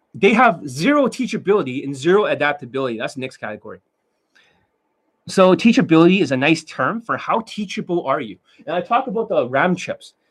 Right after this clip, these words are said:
They only have, like, one stick of ram, and it's very, very low. So they have very low random access memory. So when I'm teaching them, what's happening is they're not fucking getting it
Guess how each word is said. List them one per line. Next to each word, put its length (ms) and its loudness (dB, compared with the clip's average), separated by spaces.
They 140 4
only 220 2
have, 220 2
like, 140 0
one 200 -2
stick 240 -8
of 140 -8
ram, 360 -6
and 200 2
it's 120 -6
very, 340 4
very 240 4
low. 420 2
So 120 -8
they 100 0
have 220 0
very 380 2
low 320 2
random 460 0
access 380 -8
memory. 400 -8
So 180 -6
when 120 2
I'm 120 2
teaching 400 -4
them, 160 -10
what's 200 -2
happening 400 0
is 180 -8
they're 180 0
not 220 -4
fucking 380 -8
getting 300 -4
it 120 -14